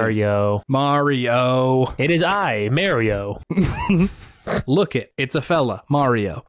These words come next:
Speaker 2: Uh, I have a review from Joe Video of Switch Sports, David.
Speaker 1: They already reviewed it?
Speaker 2: They already reviewed it.
Speaker 1: <laughs>
Speaker 2: It's
Speaker 1: My
Speaker 2: out there.
Speaker 1: goodness.
Speaker 2: Can't stop the show,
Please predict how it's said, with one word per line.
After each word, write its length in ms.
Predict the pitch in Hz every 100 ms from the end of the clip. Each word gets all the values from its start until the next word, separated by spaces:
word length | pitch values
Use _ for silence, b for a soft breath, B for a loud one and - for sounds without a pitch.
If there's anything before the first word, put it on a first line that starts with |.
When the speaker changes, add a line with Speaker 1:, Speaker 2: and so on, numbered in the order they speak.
| -
Speaker 2:
Uh, 80 | -
I 100 | 131 127
have 200 | 160 160
a 40 |
review 360 | 139 117 120 117
from 240 | - 110
Joe 200 | 104 104
Video 560 | 104 104 92 92 82 - -
of 100 | 113
Switch 260 | - 101
Sports, 380 | - 113 98 -
David. 340 | - 82 95 104 -
Speaker 1:
They 140 | 135 180
already 460 | 285 247 156 208
reviewed 420 | 220 196 107 104 151
it? 260 | 254 262
Speaker 2:
They 140 | 113 107
already 260 | 110 113
reviewed 400 | 113 107 - 110
it. 80 | -
Speaker 1:
<laughs> 20 |
Speaker 2:
It's 80 | 185
Speaker 1:
My 320 | 202 185 170
Speaker 2:
out 100 | -
there. 220 | 147 92 -
Speaker 1:
goodness. 680 | 208 160 120 104 - - -
Speaker 2:
Can't 260 | - 135
stop 280 | - 135 135
the 100 | 120
show, 400 | 101 120 170 165